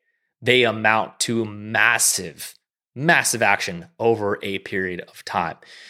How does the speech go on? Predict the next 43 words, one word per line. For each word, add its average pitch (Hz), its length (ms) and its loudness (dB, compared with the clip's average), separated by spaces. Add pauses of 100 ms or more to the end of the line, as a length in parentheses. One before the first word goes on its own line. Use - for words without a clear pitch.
(220)
You 104 140 0
might 90 220 4
think, 85 420 -2 (320)
for - 220 2
instance, 87 280 0
for 82 160 -4
me, 92 300 -2
struggling, 98 440 2
I'm 85 60 -10
like, 82 160 -12
"Man, 120 220 4
if 120 100 0
I 139 120 6
just 135 220 0
switch, - 400 0 (460)
you 120 80 -2
know, 110 160 6
the 110 80 0
next 123 300 4
three 127 220 2
weeks, 107 640 0 (340)
going 107 240 6
from 104 280 -4
go, 107 300 -4
w-, 110 320 0
going 123 240 6
to 120 60 2
bed 113 180 8
at 92 100 0
one 110 200 2
A 107 100 4
M 104 400 2 (100)
and 95 220 -2
going 98 160 0
to 95 60 -2
bed 92 180 4
at 87 60 -4
eleven 92 420 2
A 104 160 6
M," 107 300 2
or 110 80 -6
excuse 98 220 -2
me, 92 120 -10